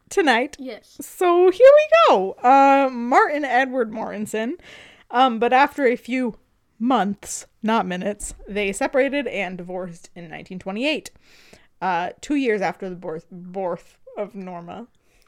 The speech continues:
Speaker 2: The birth <laughs> of Norma Jean.
Speaker 1: Erica, listen.
Speaker 2: What?
Speaker 1: I fucking hate it here. <laughs>
Speaker 2: Mm.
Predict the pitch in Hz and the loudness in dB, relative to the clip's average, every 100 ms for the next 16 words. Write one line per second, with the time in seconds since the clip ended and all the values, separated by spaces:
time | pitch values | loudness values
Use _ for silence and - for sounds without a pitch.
0 | _ - - - _ _ _ - _ _ | _ -20 -20 -20 _ _ _ -20 _ _
1 | - 208 196 226 247 226 - - - 508 | -20 -14 -4 2 2 2 -10 -20 2 4
2 | 508 - - 622 622 _ _ - 214 233 | 4 2 -20 -20 -20 _ _ -12 -8 -6
3 | 254 285 302 320 349 320 339 339 311 302 | 0 4 6 6 2 0 2 2 2 0
4 | 294 277 311 - _ 247 254 254 226 214 | -4 -6 -10 -14 _ -6 -6 -6 -8 -8
5 | 190 - 202 202 180 - _ _ - 277 | -12 -14 -12 -12 -12 -14 _ _ -14 -14
6 | 262 _ 277 - _ 214 196 220 196 170 | -14 _ -10 -10 _ -18 -16 -14 -14 -16
7 | - 233 262 339 302 - - - _ _ | -16 -12 -8 -8 -8 -12 -20 -20 _ _
8 | _ _ _ _ _ _ - 233 247 | _ _ _ _ _ _ -18 -14 -12